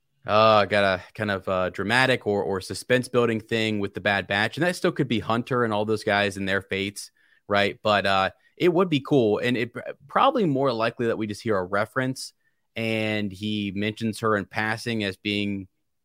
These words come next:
his sister, or there's someone code name Omega that wants to meet him at the end of this season, you know? That would be kinda cool. But,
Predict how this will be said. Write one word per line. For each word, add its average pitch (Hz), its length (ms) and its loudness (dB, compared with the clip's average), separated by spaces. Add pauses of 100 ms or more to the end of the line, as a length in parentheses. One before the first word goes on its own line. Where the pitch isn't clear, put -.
(200)
his 90 220 -10
sister, 131 420 -2
or 92 440 -2
there's 95 240 -6
someone 98 460 -2 (400)
code 107 340 0
name 101 440 0 (100)
Omega 98 720 0 (340)
that 90 140 -2
wants 107 280 -2
to 95 100 -6
meet 101 220 -2
him 127 220 0
at 95 120 -4
the 95 160 -2
end 104 140 2
of 95 160 -2 (260)
this 98 260 0
season, 131 580 -4
you 107 120 2
know? 107 280 0 (760)
That 98 200 2
would 98 120 -2
be 101 120 -2
kinda 95 280 -2
cool. 107 380 -2 (640)
But, 95 360 4